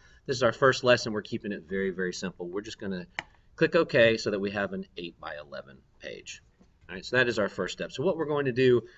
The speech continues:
is learn a little bit about the pen tool and some of the windows here. So if you go up to Window, and it's like this in Photoshop as well, um, if you look at everything here,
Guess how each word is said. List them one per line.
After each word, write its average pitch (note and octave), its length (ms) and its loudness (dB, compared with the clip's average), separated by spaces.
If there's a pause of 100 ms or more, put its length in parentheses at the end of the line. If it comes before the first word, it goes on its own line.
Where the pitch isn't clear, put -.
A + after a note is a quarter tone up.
(240)
is G#2+ 160 -4
learn G#2+ 320 0
a D#2+ 60 -6
little G#2+ 260 0
bit A#2 260 2
about G2 220 -4
the - 80 -20
pen A#2 240 -6
tool G#2+ 300 -4
and E2 180 -14
some F#2 180 -6
of E2 140 -8
the E2 80 -12
windows D#2 540 -14
here. C#2+ 260 -16 (1120)
So - 140 -4
if A2+ 100 -4
you B2 60 -4
go A3 180 2
up - 120 -2
to D3+ 100 0
Window, F#2+ 480 0 (880)
and F#2+ 100 -6
it's F#2 180 -6
like F#2 180 -6
this G2+ 160 -6
in G2 80 -6
Photoshop G2+ 580 -4
as F#2+ 100 -6
well, E2+ 340 -6 (600)
um, A#2 260 2
if A#2 140 -4
you C3+ 80 2
look D#3+ 180 8
at E3 60 12
everything D#3 380 6
here, D#3 460 2